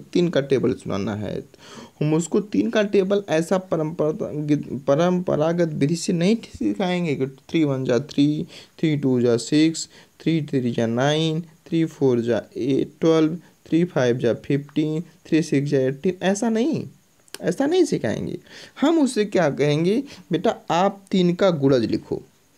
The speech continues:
क्या लिखो? तीन का गुणज। अब बच्चा तीन का गुणज कैसे लिखेगा? कहेगा, तीन का एक गुणज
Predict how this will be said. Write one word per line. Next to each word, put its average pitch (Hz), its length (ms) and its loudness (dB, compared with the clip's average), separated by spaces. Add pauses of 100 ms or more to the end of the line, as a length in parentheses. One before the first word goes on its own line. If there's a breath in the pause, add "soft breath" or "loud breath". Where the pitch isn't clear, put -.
(600 loud breath)
क्या 202 140 2
लिखो? 220 400 0 (400 loud breath)
तीन 196 220 2
का 190 180 2
गुणज। 147 480 2
अब 165 100 2
बच्चा 165 300 -2
तीन 190 340 0
का 196 120 0
गुणज 190 280 0
कैसे 170 340 0
लिखेगा? 190 500 -2 (360 loud breath)
कहेगा, 165 380 2
तीन 151 420 -2
का - 260 -2
एक 117 200 2
गुणज 98 380 -2